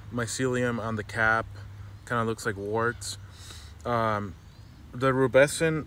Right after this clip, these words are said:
loses, loses its veil, um, very easily,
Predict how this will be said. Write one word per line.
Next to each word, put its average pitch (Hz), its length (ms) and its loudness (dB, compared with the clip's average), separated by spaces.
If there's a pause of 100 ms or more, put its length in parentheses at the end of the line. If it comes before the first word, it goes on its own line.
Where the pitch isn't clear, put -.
(120)
loses, 135 600 4 (120)
loses 143 400 2
its - 180 -8
veil, 117 460 4 (360)
um, 101 320 -6 (100)
very 117 260 2
easily, 135 400 -2